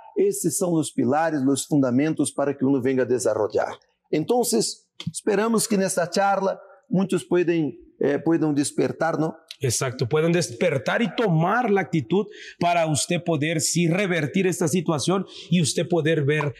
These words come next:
Speaker 2: la bendición de
Speaker 1: E não
Speaker 2: Dios.
Speaker 1: estamos aqui falando ou fazendo uma invitação para a igreja, para uma cadena de fé. Estamos aclarando para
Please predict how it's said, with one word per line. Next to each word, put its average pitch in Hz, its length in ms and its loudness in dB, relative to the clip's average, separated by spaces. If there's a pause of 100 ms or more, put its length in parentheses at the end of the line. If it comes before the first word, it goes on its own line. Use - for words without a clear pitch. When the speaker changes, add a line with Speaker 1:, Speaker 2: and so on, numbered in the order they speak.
Speaker 2:
la 156 200 2
bendición 135 440 0
de 143 60 4
Speaker 1:
E 165 60 2
não 180 80 2
Speaker 2:
Dios. - 80 -2
Speaker 1:
estamos 226 280 0
aqui 151 200 0
falando 156 600 2 (200)
ou 156 140 2
fazendo 175 640 2
uma 156 200 4
invitação 143 580 0
para 139 200 0
a 120 60 4
igreja, 160 640 0 (240)
para 151 160 -2
uma 151 140 0
cadena 139 400 0
de 123 140 2
fé. 160 340 0 (260)
Estamos 220 680 0 (280)
aclarando 180 720 2
para 156 180 0